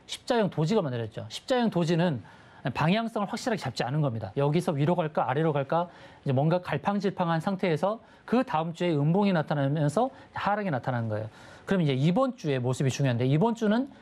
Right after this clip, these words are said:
십자형 도지가 나타나면 안 되고 깨끗한 양봉이 만들어져야 돼요. 이번 주 금요일까지. 그래서 주봉을 만드는 금요일의 자리가 중요하죠. 근데 저는 이제 상승 패턴의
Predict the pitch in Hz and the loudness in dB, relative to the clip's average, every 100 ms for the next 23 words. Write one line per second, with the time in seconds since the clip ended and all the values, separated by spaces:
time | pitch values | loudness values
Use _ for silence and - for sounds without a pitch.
0 | - - - 240 226 190 151 151 160 117 | -16 -14 -2 0 2 2 0 2 2 0
1 | 151 139 113 117 175 156 - - 220 - | 0 0 0 0 0 0 -4 -2 -2 0
2 | 262 - 226 190 131 139 208 170 120 123 | -4 -4 -2 0 2 2 2 2 0 0
3 | 123 113 110 104 98 - - - 135 156 | 0 0 -2 -4 -8 -16 -10 0 2 2
4 | 131 - 143 165 123 107 104 - - - | 0 0 2 4 0 -4 -8 -12 -20 -10
5 | - 180 190 - 175 214 214 226 160 135 | -2 -2 -2 0 0 2 2 2 0 -2
6 | 151 185 135 107 - - - - 170 220 | 0 0 0 -4 -14 -20 -8 0 4 4
7 | 226 185 170 - 127 135 131 - 139 139 | 4 2 -2 -4 -4 -2 -2 -2 0 2
8 | 135 147 101 - - - - - 190 185 | 2 0 -4 -8 -20 -20 -20 -4 0 2
9 | 190 208 160 - 247 254 269 - 233 - | 0 0 -2 0 0 2 0 0 -4 -4
10 | - 208 202 196 196 190 - 160 208 | 0 4 4 4 4 0 -2 -2 -2